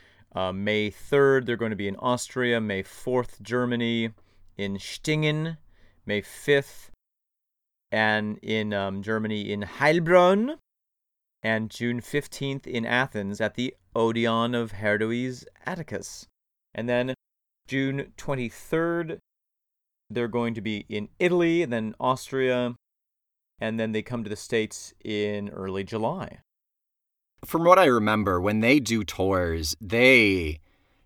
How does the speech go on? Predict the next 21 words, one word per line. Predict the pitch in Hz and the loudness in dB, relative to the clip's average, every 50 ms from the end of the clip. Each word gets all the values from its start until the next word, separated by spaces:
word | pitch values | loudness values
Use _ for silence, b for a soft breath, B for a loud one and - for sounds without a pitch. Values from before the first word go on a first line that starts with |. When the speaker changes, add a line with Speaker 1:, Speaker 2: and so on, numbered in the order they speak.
| _ - | _ 0
Speaker 2:
there, | 123 139 156 143 131 - | 4 6 6 6 4 2
there's | 131 151 160 143 - 135 | 2 4 4 6 6 6
no, | 135 131 131 131 131 127 123 120 117 110 104 98 92 90 92 - _ _ _ _ _ _ _ - | 6 8 8 10 10 10 8 8 6 6 4 4 2 0 -4 -8 _ _ _ _ _ _ _ -4
"Oh, | 170 180 | -2 2
we'll | 160 160 147 | 4 4 4
ju-, | 127 143 - | 4 2 2
we'll | 175 185 | 2 2
just | 156 135 - | 2 2 0
do | - 123 | 2 2
a | 107 | 2
couple | - 120 95 - 92 82 | 2 2 0 0 0 -2
dates." | 82 95 87 80 - - 113 | 0 0 0 0 -2 -2 -2
Like, | 107 95 113 104 | -2 -2 0 4
they | 135 131 135 139 | 6 6 6 6
do | 123 127 127 117 113 113 107 - _ - | 4 2 2 2 0 -2 -4 -8 _ -10
world, | 107 107 107 107 117 127 120 117 110 107 107 92 85 85 80 - - 120 | -8 -6 -4 0 4 6 6 8 8 8 6 6 4 0 -4 -8 -6 -2
literal | 120 131 160 185 185 170 160 143 123 107 | 4 8 8 10 12 12 12 12 12 12
world | 104 120 123 113 110 101 92 85 - - | 8 6 8 8 8 6 6 4 -4 -6
tours. | - - 107 98 87 76 - - - 80 - - - - _ _ _ _ _ _ - - | -8 -4 -2 -2 0 -2 -4 -6 -10 -10 -10 -10 -10 -10 _ _ _ _ _ _ -6 -2
Speaker 1:
Oh, | 107 104 95 | -2 -2 0
yeah, | 95 98 98 92 87 76 | -2 -2 -4 -4 -6 -10